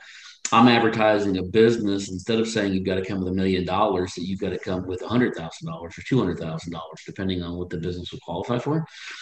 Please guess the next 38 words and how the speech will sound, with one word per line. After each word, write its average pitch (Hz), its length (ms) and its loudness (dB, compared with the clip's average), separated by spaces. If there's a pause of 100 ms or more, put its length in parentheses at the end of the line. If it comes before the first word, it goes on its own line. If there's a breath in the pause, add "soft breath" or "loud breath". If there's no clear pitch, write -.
(180 loud breath)
So 123 560 8
it 113 100 2
helps 139 320 4
me 143 160 8
sell 95 360 2
businesses. - 640 -2
And 90 100 -6
so 107 160 2
if - 80 -2
somebody's 113 360 2
looking 110 460 2
to 113 80 -2
sell, 117 340 2
whether 113 160 4
it's 104 120 0
with 98 120 -6
me 113 260 6
or 101 100 2
on 101 100 0
their 95 160 2
own, 113 320 4 (440 loud breath)
Brandon's 123 380 6
an 101 80 0
incredible 98 440 0
resource 98 600 0
that 90 100 -6
they 95 140 -2
could 95 120 -10
go 98 180 2
to 95 180 0
ahead 90 180 -2
of 110 80 -2
time, 143 240 2 (720)
um, 101 560 2 (420 loud breath)
to, 104 540 6
to 120 140 4
get 101 260 6
that 95 260 2